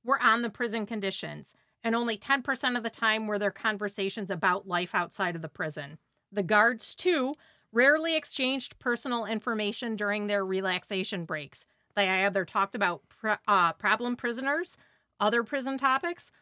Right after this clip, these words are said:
or did not talk at all. The guards were always on time and even worked overtime for no extra pay. When the prisoners were introduced to a priest, they referred to themselves by their prison number rather than their first name.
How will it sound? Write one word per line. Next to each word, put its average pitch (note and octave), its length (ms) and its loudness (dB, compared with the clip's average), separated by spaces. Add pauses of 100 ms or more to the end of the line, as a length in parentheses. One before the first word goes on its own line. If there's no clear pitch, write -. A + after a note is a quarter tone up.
(140)
or A3+ 140 2
did A#3 140 2
not A3 160 2
talk G3 240 0
at E3+ 80 2
all. D3 300 -2 (200)
The G#3 80 -4
guards A#3+ 320 4
were A#3 220 -2
always A#3+ 340 0
on A#3+ 160 4
time A#3+ 480 -2
and A3 140 -2
even A3 280 -2
worked A3 360 -2
overtime G3 680 -2 (180)
for A3+ 140 -4
no G#3 200 4
extra F3+ 340 0
pay. C3+ 320 -6 (500)
When G#3+ 140 2
the A3 100 2
prisoners D4 500 0
were A#3 220 -2 (340)
introduced A#3+ 600 -2
to G#3+ 140 0
a G3+ 40 4
priest, B3+ 500 -4 (360)
they A#3 120 4
referred A#3 420 0
to B3+ 60 0
themselves A3+ 520 0
by G#3+ 160 2
their G#3 140 2
prison G3 360 -2
number F3+ 340 -2
rather F#3 360 0
than F#3 220 0
their E3+ 120 0
first - 380 -8
name. E3+ 260 -8